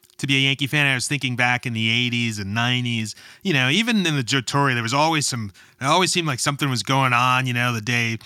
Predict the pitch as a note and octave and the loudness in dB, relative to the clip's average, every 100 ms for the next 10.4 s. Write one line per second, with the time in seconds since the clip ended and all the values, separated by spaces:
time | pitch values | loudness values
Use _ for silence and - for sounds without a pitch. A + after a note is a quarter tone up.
0 | - - - C3 A#2+ A2 A2+ B2 A2 A#2+ | -18 -20 -4 -2 -2 -2 -2 -2 -2 -4
1 | - A#2 B2 A#2+ A#2+ A2+ A2+ A#2 A2+ A2+ | -4 -2 -2 0 -2 0 0 0 -2 0
2 | A#2 A#2 - G#2+ F#2+ F#2 F2 - - - | 0 -2 -4 -8 -8 -8 -10 -12 -18 -20
3 | - - C3 C3+ B2 B2 A#2+ G2 F2 E2+ | -14 -2 0 2 0 -2 -4 -8 -12 -18
4 | _ _ _ _ _ _ _ _ - C3 | _ _ _ _ _ _ _ _ -14 -12
5 | D3 C#3 C#3+ F3 G#3 G3+ F#3+ - - F3 | -12 -8 -4 0 2 2 2 0 0 -2
6 | D#3 E3 D3 C#3 A#2 - C#3 C3+ C#3+ B2+ | -4 -2 -2 0 -2 -2 -4 -4 -4 -2
7 | B2+ B2 A#2+ B2 B2 A2+ - B2 B2 A#2+ | 0 2 2 2 2 -2 -2 0 0 0
8 | A#2 A#2+ A#2+ A#2+ A#2+ F#2+ F2 - - - | 0 0 0 0 -2 -4 -8 -18 -20 -12
9 | F3 F3 B2 A2+ G2+ C3+ C3 A2+ B2+ C3 | -4 0 0 0 -4 -4 -4 -4 -4 -2
10 | C3 B2+ B2+ B2 | 0 -2 -2 -6